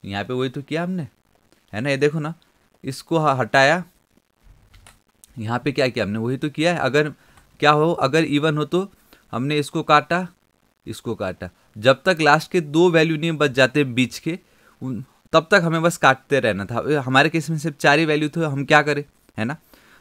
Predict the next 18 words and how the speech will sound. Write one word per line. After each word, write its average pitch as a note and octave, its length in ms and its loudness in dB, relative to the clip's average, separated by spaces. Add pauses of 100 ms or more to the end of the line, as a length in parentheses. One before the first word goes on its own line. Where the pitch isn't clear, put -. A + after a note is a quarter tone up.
(120)
तो D3+ 80 0
ये D#3 160 4
जो F#3 120 2
लास्ट D#3+ 320 4
के F#3+ 60 0
दो F3 180 2
वैल्यू E3+ 220 2
जो D#3+ 140 0
बचे, D3 420 0 (640)
उसको D3 260 -2
मैंने D3+ 380 0
ऐड A#2 260 0
कर A#2+ 200 2
दिया C#3+ 340 2 (600)
and B2+ 200 -2
divide C#3 300 4
by C3+ 200 4
two C#3 220 -2